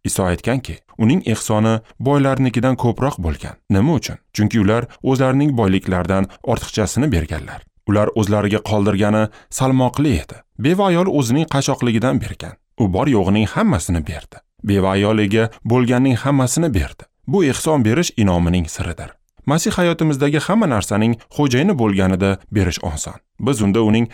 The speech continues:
amri bilan beramiz. Xudo ularga farqi yo'q, ko'pmi ozmi bo'lgan mablag'ni uning shohligi uchun ishonib topshirsa bo'ladigan insonlarni izlaydi. U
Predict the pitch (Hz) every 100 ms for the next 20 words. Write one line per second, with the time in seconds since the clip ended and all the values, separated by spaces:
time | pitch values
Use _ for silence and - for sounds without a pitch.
0 | - 135 135 185 113 101 101 82 - -
1 | - _ _ 117 117 120 120 117 120 123
2 | 117 - 139 117 - - 147 143 143 -
3 | 139 135 147 143 - 139 143 170 165 135
4 | 127 135 147 127 165 185 156 127 123 127
5 | 135 135 - - 165 151 202 220 107 -
6 | 101 - 104 98 101 101 123 123 - 139
7 | 135 127 98 87 92 82 80 73 - -
8 | _ 135